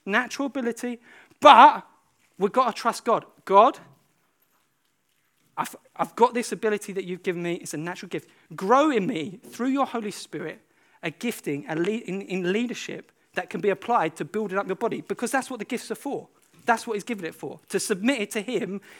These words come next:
is to say, "I want to do it your way. I want to lead through what you're doing in this world." So that's really important that we get that, okay? And I want to say that because we can get all sorts of ideas around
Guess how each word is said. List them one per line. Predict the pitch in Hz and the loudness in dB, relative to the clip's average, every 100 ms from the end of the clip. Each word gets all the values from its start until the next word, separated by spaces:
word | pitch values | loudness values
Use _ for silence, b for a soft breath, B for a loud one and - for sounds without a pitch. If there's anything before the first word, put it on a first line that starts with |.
| B | B
is | 185 | -8
to | - | -6
say, | 180 202 185 - | -2 2 2 4
"I | 180 | 4
want | 226 214 | 4 0
to | |
do | - | 0
it | 185 | -2
your | 156 214 214 | 0 4 4
way. | 151 147 156 B B B | 4 -2 -4 B B B
I | |
want | 190 190 | 0 2
to | |
lead | 180 185 180 | 2 2 0
through | - 170 170 170 - - | -6 -2 -2 -2 -10 -4
what | 180 180 | -4 -2
you're | 175 196 202 | 2 4 4
doing | 160 143 | 0 -4
in | 143 | -4
this | 143 143 | -4 -6
world." | 170 135 - _ _ _ b b b | -6 -6 -10 _ _ _ b b b
So | 190 | 6
that's | 233 233 | 6 6
really | 247 294 | 4 4
important | 302 - 285 226 | 4 4 2 4
that | |
we | 208 | 2
get | 202 175 | 2 0
that, | 147 - _ - | -2 -8 _ -8
okay? | 170 180 208 | 2 6 6
And | 208 | 6
I | 202 | 2
want | 254 | 4
to | 247 | 4
say | 277 262 | 4 4
that | - - | 4 0
because | 214 208 190 | -4 -6 -4
we | 202 | -6
can | 208 | -6
get | 208 214 - b b b | -6 -8 -8 b b b
all | 247 254 | -4 -2
sorts | 262 254 | -4 -4
of | 214 | 4
ideas | 220 208 226 208 185 | 6 6 4 4 2
around | 175 175 175 175 | 2 2 2 -2